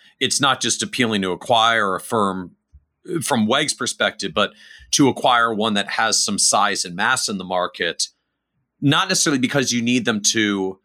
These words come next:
like, do their marketing and get their referrals, although I'm sure that's nice, but just if you're going to then come in and say, "Okay, we're ready to spend a million dollars in this market because at our current efficiency spend,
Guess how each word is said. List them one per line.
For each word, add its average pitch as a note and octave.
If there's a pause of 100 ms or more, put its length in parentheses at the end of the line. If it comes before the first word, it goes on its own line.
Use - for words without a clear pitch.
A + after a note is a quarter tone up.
(500)
like, G2 (160)
do C#3+
their B2+
marketing A#2
and F#2
get G#2
their G#2
referrals, F#2
although F2+
I'm F2
sure -
that's D#2+
nice, A2
but -
just - (380)
if B2+
you're C3+
going A2+
to A2
then A2+
come A2+
in A#2+
and G#2
say, G2+
"Okay, A#2 (260)
we're C3
ready B2
to G2+
spend A2+
a F2+
million G#2+
dollars G#2
in G2
this F2+
market F#2+
because G#2
at F#2+
our G2
current G2
efficiency G#2
spend, F#2+